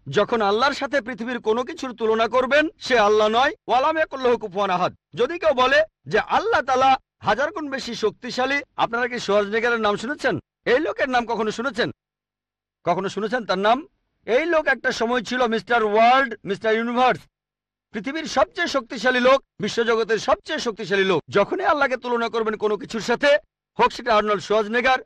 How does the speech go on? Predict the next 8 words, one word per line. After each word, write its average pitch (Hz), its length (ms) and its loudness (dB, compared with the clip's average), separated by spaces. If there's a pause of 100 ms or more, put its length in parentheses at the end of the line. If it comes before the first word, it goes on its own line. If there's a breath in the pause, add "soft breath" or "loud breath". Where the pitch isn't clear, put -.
(500)
হোক 208 120 0
সেটা 220 220 -4
দারা 190 320 2
সিং, 262 320 -2 (220)
হোক 220 140 2
সেটা 214 240 -4
কিং 269 300 -10
কং, 214 260 2